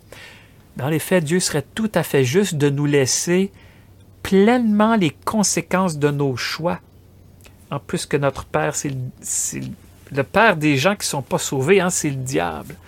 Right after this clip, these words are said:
Dieu serait juste de laisser le cours des choses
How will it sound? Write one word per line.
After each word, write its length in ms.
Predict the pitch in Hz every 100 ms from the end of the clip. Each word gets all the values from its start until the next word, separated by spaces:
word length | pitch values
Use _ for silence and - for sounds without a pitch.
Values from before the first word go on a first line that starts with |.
| - - - - -
Dieu 140 | - 233
serait 280 | - 147 123
juste 420 | 110 160 226 -
de 140 | 139 147
laisser 440 | 139 135 - 170
le 140 | 151 131
cours 420 | - - 226 180
des 140 | 139
choses 560 | 127 - 190 190 131